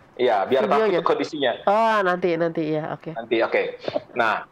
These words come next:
Speaker 1: setelah itu, setelah dilepas selang N G T ini,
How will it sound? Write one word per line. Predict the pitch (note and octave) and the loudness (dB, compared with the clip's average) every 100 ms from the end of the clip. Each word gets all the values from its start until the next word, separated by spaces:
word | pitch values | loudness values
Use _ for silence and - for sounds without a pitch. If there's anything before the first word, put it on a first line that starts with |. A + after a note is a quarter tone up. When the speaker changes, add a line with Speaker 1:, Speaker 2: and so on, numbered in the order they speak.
| _ _ | _ _
Speaker 1:
setelah | - C3+ C#3 C3 B2+ | -2 0 2 2 0
itu, | B2+ C#3+ F#3+ | 0 0 2
setelah | F#3+ - C#3 | 0 0 0
dilepas | C3+ C#3 - C#3+ - | 2 2 2 0 0
selang | C3 C3+ | 0 0
N | B2 A#2+ | -2 -2
G | A#2 | -2
T | A2+ A2 | 0 0
ini, | A2+ C#3+ G#3 | 0 0 0